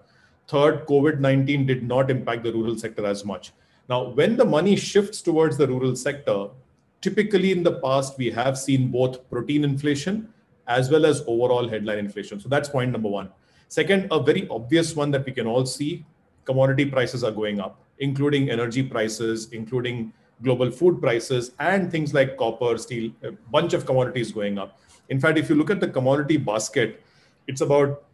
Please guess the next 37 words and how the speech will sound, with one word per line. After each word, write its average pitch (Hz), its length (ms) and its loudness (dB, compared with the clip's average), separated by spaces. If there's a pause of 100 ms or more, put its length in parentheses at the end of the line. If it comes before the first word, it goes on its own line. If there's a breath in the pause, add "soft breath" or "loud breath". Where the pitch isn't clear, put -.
(160)
sixteen 165 420 -2
to 156 80 2
twenty 147 260 0
percent 139 380 -2
higher 123 340 2
than 135 180 4
it - 140 -2
was 117 400 0
the 120 80 -8
same 123 340 0
time 117 240 -2
last 98 320 -6
year. 98 160 -6 (640)
Specifically, 156 720 0
energy 135 360 2
has 120 120 4
gone 110 220 -2
up, 110 180 -2
you 107 80 -4
know 113 140 -2
that, 110 300 -2
oil 113 200 -2
prices 110 300 -4
have 104 160 -6
gone 104 180 -4
up, 107 160 -4
and 104 100 -4
of 101 140 -10
course, 117 180 -2
including 131 420 -2
the 131 80 4
taxes, 113 420 -4
it's 117 160 -10
even 113 180 -4
higher 117 260 0
on 117 140 -2
the, 107 240 -4